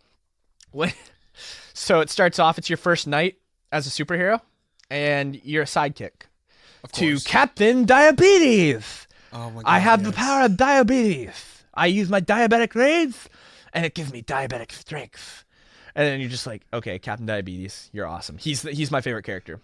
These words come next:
Speaker 1: and he's
Speaker 2: Yeah.
Speaker 1: on my team, right? So you start off, and you're his sidekick, and you're, you're walking down the street, and then you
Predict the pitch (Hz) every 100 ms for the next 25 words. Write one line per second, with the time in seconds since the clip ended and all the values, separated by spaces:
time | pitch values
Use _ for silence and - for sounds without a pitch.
0 | - 131 147 151 139 127 135 110 104 123
1 | - 117 95 _ - - - 147 - 160
2 | 139 147 147 143 135 - 131 120 120 107
3 | 117 117 123 127 127 123 127 131 123 120
4 | - 131 127 135